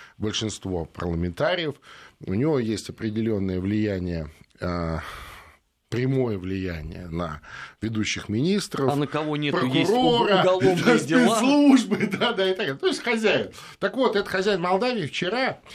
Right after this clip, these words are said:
Speaker 1: мало того, что Демократическая партия Молдавии вступила в социнтерн, он ещё и, э, чуть ли не единогласно, э, значит, решение правления этой старейшей <laughs> европейской социал-демократической организации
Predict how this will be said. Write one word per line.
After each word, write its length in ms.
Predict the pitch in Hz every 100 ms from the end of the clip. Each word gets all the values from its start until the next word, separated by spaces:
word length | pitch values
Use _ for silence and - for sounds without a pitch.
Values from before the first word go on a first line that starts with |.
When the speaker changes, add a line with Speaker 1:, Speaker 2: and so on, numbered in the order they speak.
| -
Speaker 1:
мало 280 | - 190 262
того, 300 | 262 202 214
что 180 | 185 143
Демократическая 920 | 120 165 170 175 180 233 220 - 214
партия 380 | 156 185 180 156
Молдавии 420 | 143 160 170 180
вступила 480 | 135 - 185 214 170
в 40 | 131
социнтерн, 680 | 196 185 160 160 269 262 - -
он 220 | - 208 214
ещё 380 | 190 - 233
и, 400 | 202 - 202 180 117
э, 360 | 143 147 147 143 -
чуть 220 | 220 226
ли 100 | 185
не 140 | 185 190
единогласно, 960 | 185 175 170 185 208 196 - 147 123 - - -
э, 320 | - 135 131 131
значит, 340 | 123 139 143
решение 560 | 156 165 196 196 147 147
правления 760 | - 165 170 196 202 147 139
этой 220 | 143 143 135
старейшей 600 | - 165 180 175 - 190
<laughs> 40 |
европейской 760 | 190 156 165 - 196 190 190 143
социал-демократической 1300 | 147 139 175 170 131 127 117 147 165 175 135 -
организации 760 | 131 120 131 135 214 269 156